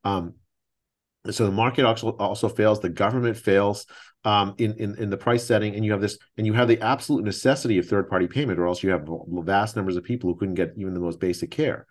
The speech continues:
'cause they couldn't afford it. Um, so it's just a mess. <laughs> This is what I do for a living, by the way, Gad. This is, like, trying to tell people how, how messy it is and trying to think of ways to try to, try to improve things, at least on the margin.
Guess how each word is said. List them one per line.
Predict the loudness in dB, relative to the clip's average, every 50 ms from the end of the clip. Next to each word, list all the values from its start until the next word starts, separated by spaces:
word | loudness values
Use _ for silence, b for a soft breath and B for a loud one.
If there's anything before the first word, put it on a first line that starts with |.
| _ _ -8
'cause | -8 -6
they | -6
couldn't | -4 -4 -4 -6
afford | -6 -4 0 0 2 0
it. | 0 -2 -8 _ _ _ B B B B B B B B B B B B _
Um, | -2 0 0 0 -2 -4 -8 b b b b b b b b _
so | _ -4 2 4 4 4 4 2
it's | 0 0 0 -4 -6
just | -6 -6 -2 0
a | 0 0
mess. | 0 -2 -4 -4 -2 -4 -4 -6 -8 -10 -12 -12 -14
<laughs> | -12 -12 -4 -2 -2 -2 -2 -4 -10 -16 -18 -4 -2
This | 2 4
is | 4 6
what | 6 6
I | 6 6
do | 6 4
for | 6 6
a | 6
living, | 8 8 8 8 6 6
by | 4 4
the | 4
way, | 4 2 0 0
Gad. | 0 0 0 0
This | 0 0
is, | 2 4
like, | 6 6 4 4 0
trying | -2 0 2 2 2
to | 2
tell | 2 2 2
people | 2 0 0 0 2
how, | 4 4 4 4 2
how | -2 -4 -4 0
messy | 2 2 0 2 2 2
it | 2 2
is | 2 -2
and | -6 -4
trying | 0 0 2 2
to | 2
think | 0 -2 -2 0
of | 0
ways | 2 4 4 4 4 2
to | 0 -4
try | -6 -2 0 0 0
to, | 0 -2 -6
try | -4 -2 0 0
to | 0
improve | 0 -2 2 2 4 4 4
things, | 2 -2 -2 -2
at | -2 -2
least | -2 -2 -2 -4
on | -6
the | -4
margin. | -4 -4 -2 0 -2 -2 -2 -6 -10 -12